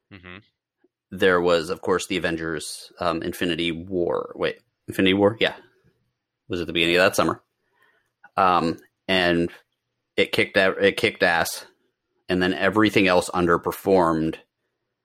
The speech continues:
Speaker 2: because that movie kicked so much ass in it. Um,
Speaker 1: Mm-hmm.
Speaker 2: 'cause if you look, like, if, I'm gonna re-, there was a bunch of movies that we thought would do well that didn't. Like, The Meg didn't do very well. Um,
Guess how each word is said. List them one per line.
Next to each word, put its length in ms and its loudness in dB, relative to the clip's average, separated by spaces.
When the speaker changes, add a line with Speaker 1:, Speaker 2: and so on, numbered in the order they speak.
Speaker 2:
because 380 0
that 180 -2
movie 220 -2
kicked 220 -6
so 100 -8
much 160 -6
ass 420 -2
in 80 -4
it. 160 -8
Um, 180 -2
Speaker 1:
Mm-hmm. 200 -10
Speaker 2:
'cause 120 -4
if 100 -6
you 140 2
look, 240 2
like, 220 2
if, 140 0
I'm 100 2
gonna 120 4
re-, 200 4
there 100 4
was 100 6
a 40 4
bunch 160 4
of 40 4
movies 280 4
that 80 0
we 100 -2
thought 300 2
would 100 -2
do 140 -2
well 360 -2
that 160 -10
didn't. 280 -10
Like, 180 -8
The 60 -4
Meg 340 0
didn't 220 -8
do 80 -10
very 180 -6
well. 320 -10
Um, 420 -2